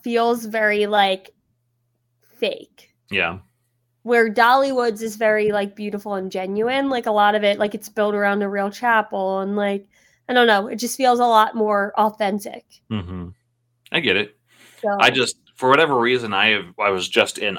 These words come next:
Speaker 2: awe of Williamsburg when I was there. <laughs>
Speaker 1: Williamsburg is, is a very close second. It is. But I think that if I had to pick between Dollywood and Williamsburg,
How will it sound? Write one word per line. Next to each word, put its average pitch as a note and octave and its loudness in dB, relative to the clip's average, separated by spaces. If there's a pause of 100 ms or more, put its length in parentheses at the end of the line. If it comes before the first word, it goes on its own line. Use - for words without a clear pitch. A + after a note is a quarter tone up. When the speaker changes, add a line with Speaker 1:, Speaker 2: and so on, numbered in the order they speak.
Speaker 2:
awe F2+ 2
of E2+ -10
Williamsburg E2+ -6
when D#2+ -8
I D#2+ -6
was D#2+ -8
there. E2+ -6 (180)
<laughs> - -10
Speaker 1:
Williamsburg G4 8
is, - -2 (100)
is C#4 8
a B3+ 8
very A#3+ 6
close A3 0
second. - -6 (460)
It A3+ 4
is. F#3+ 2
But A#3 0
I A#3 4
think D4 -4
that C4+ -2
if B3+ 0
I A#3 2
had A3+ 0
to A3 -4
pick A3 -10
between C4 -8
Dollywood B3 -2
and B3 -6 (1200)
Williamsburg, A#3 0